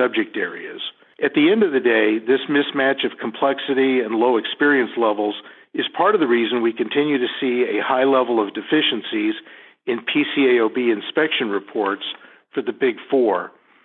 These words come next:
It's also important to note that the Big Four business model is also inherently inefficient. Low engagement continuity means new auditors are in a constant state of getting up to speed on understanding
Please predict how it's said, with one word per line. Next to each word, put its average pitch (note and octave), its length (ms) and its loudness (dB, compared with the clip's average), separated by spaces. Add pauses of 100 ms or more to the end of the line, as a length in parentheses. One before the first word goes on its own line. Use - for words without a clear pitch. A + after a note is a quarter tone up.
(400)
It's E3 340 0
also A3 260 2
important C#3+ 480 0
to B2 80 0
note C3+ 320 2
that B2+ 140 0
the A2+ 200 -4
Big D3+ 80 0 (100)
Four C#3+ 160 2
business C3+ 460 0
model A#2 420 2
is B2+ 200 -2
also D3 480 2
inherently A#2+ 800 -2 (120)
inefficient. G#2 600 -2 (240)
Low D3 260 2
engagement D#3 600 0
continuity A#2 600 0
means B2 380 -2
new C#3 200 2
auditors C3 560 2 (100)
are B2 80 0
in A#2+ 140 -2
a G#2+ 60 -4
constant C3+ 680 -2
state A#2+ 400 -2
of A2 160 -12
getting C3 320 0
up C3+ 120 -4
to C3+ 80 -6 (120)
speed A2 380 -2 (240)
on C3+ 160 0
understanding C3+ 600 2